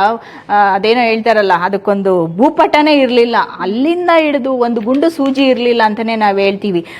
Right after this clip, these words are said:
ಅಲ್ಲಿಂದ ಹಿಡಿದು ಶಿಕ್ಷಣ ಕ್ಷೇತ್ರ, ಐ ಟಿ ಬಿ ಟಿ ಕ್ಷೇತ್ರ, ರಾಕೆಟ್,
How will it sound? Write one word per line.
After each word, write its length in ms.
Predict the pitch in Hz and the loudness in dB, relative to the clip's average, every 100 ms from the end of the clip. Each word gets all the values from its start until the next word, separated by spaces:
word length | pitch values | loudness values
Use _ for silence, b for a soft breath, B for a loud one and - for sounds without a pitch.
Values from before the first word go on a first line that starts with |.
| B | B
ಅಲ್ಲಿಂದ 460 | 175 247 294 294 277 | -4 0 0 0 0
ಹಿಡಿದು 300 | 254 220 208 | 0 0 -4
ಶಿಕ್ಷಣ 440 | - 247 - 247 226 | -6 -10 -6 -4 -4
ಕ್ಷೇತ್ರ, 360 | - 208 196 | -4 -4 0
ಐ 140 | 185 254 | 0 0
ಟಿ 140 | 311 | -2
ಬಿ 160 | 285 254 | -2 -4
ಟಿ 140 | 247 | -6
ಕ್ಷೇತ್ರ, 360 | 226 - 208 - 175 | -8 -6 -6 -2 -2
ರಾಕೆಟ್, 560 | 175 196 - 277 220 | 0 -2 0 0 -2